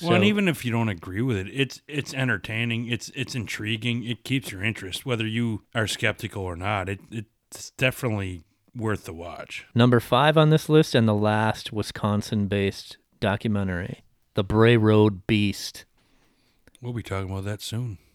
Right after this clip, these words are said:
Speaker 2: Coming up, I think, next episode. Seth Breedlove and his production company Small Town Monsters have made a cottage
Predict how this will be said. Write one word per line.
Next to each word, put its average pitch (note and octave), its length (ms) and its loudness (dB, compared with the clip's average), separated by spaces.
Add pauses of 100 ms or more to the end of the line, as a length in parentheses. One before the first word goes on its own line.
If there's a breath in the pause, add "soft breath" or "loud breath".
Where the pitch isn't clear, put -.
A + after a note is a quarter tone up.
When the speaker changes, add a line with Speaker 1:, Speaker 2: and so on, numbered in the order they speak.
Speaker 2:
Coming G#2 240 2
up, A2+ 160 0
I G2 60 2
think, - 200 -2
next G#2+ 280 0
episode. G#2+ 480 -2
Seth - 400 0
Breedlove A2+ 600 4
and G#2+ 160 -2
his A2 140 0
production A#2+ 400 2
company A2+ 340 2
Small A2+ 440 0
Town A#2 260 2
Monsters G#2+ 540 2
have G2+ 120 -2
made G2+ 160 0
a G2 60 -4
cottage B2+ 560 2